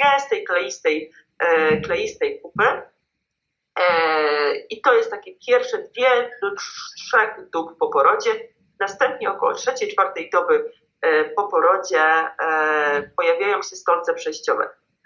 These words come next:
czyli dużo rzadkich, e, stolców. One nie powodują, e, u naszego noworodka zaburzeń gospodarki wodno-elektrolitowej, e,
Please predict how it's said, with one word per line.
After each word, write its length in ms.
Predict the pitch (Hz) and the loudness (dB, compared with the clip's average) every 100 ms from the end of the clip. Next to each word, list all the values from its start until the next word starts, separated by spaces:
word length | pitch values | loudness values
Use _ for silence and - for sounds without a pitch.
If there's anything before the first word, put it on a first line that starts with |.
| - | -8
czyli 300 | 220 240 240 | -4 -4 0
dużo 580 | 277 - 254 240 254 - | 0 4 4 2 0 -4
rzadkich, 540 | 202 196 - - 165 - _ - | 0 0 -4 -18 -20 -20 _ -6
e, 880 | 165 160 151 147 131 - - - - | -2 0 2 2 0 0 2 0 -2
stolców. 440 | - 175 170 - - _ _ | 0 2 2 -2 -12 _ _
One 240 | 202 403 427 | 0 0 -2
nie 140 | 523 | -2
powodują, 640 | - 330 214 214 254 233 | 0 2 2 0 2 4
e, 1040 | 190 185 180 - 180 175 170 165 160 156 - - | 4 2 -4 -2 0 2 2 2 2 0 -2 -8
u 120 | 196 | -4
naszego 640 | 170 - 180 170 156 156 - _ _ _ - | -4 -4 -2 2 2 0 -10 _ _ _ -4
noworodka 800 | 170 170 165 - - 156 151 - | 2 4 4 2 0 4 4 4
zaburzeń 460 | 175 175 185 165 | -4 -4 -6 -6
gospodarki 500 | 160 160 165 151 - | -6 -4 -2 -2 -4
wodno-elektrolitowej, 1200 | 160 156 156 147 147 151 147 139 139 139 - - - - _ _ 175 | -4 -2 0 0 -2 -2 -2 0 0 2 2 0 -8 -20 _ _ 2
e, 1120 | 180 175 170 170 165 165 156 156 - - | 4 4 2 2 2 4 2 2 0 -4